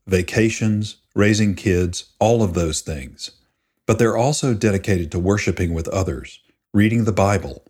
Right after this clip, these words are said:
serving God. They love what God loves.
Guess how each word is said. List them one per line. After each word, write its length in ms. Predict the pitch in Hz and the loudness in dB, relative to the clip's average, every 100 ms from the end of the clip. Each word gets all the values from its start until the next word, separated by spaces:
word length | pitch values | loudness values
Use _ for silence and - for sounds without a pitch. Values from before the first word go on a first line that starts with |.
| _ _ - | _ _ -8
serving 500 | - 101 98 98 87 | 0 2 2 0 0
God. 480 | 82 80 64 69 - _ _ _ _ _ _ _ | -2 -4 -8 -12 -20 _ _ _ _ _ _ _
They 120 | - 110 | 0 2
love 360 | 117 147 139 | 2 2 2
what 200 | 123 123 | 0 0
God 320 | 104 101 98 | 0 0 0
loves. 540 | 87 85 67 64 - | -2 -2 -4 -8 -12